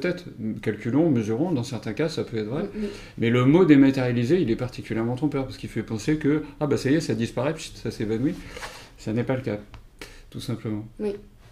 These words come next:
Speaker 2: On garde d'ailleurs, euh, peut-être plus parce qu'on a des quantités illimitées de,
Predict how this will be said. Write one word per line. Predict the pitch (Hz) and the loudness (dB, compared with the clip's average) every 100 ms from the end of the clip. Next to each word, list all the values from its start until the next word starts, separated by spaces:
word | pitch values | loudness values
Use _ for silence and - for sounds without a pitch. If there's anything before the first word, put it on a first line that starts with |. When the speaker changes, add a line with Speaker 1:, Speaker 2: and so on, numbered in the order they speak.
| - | -8
Speaker 2:
On | 214 | -4
garde | 214 214 208 | -2 -2 -4
d'ailleurs, | 202 208 240 247 | -2 0 0 -2
euh, | 202 190 185 | -2 -2 -4
peut-être | 202 208 202 - | -6 -6 -8 -8
plus | 196 - 233 262 262 | -10 -10 -4 -4 -2
parce | - 202 - | -6 -10 -8
qu'on | 220 226 196 185 | -8 -4 -4 -4
a | 196 | -4
des | 196 196 190 190 185 | -4 -4 -4 -6 -8
quantités | 196 196 - 208 202 | -8 -10 -6 -4 -4
illimitées | 208 202 202 196 - 220 | -4 -2 -2 -4 -6 -10
de, | 202 185 175 175 | -6 -6 -6 -8